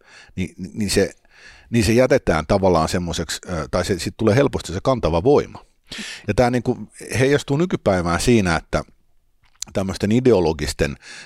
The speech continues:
niinku, po-, niinku poliittisten ideologisten päämäärien ajamiseen on ollut yksi keskeinen, niinku, ää, tekijä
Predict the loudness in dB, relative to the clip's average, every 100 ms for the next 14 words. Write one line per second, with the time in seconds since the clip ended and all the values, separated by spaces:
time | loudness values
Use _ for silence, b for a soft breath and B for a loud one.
0 | -10 -8 -8 -10 -14 -12 -12 -10 -10 -8
1 | -10 -8 -10 0 2 4 0 -4 -4 0
2 | 2 2 2 -4 -8 -4 0 0 0 -4
3 | -2 0 0 -2 -6 -6 -6 -4 -2 -4
4 | -6 -4 -2 -2 -4 -4 -6 -12 B B
5 | B B -10 -8 -10 -12 -6 -2 0 -2
6 | -6 _ -2 -2 -2 -6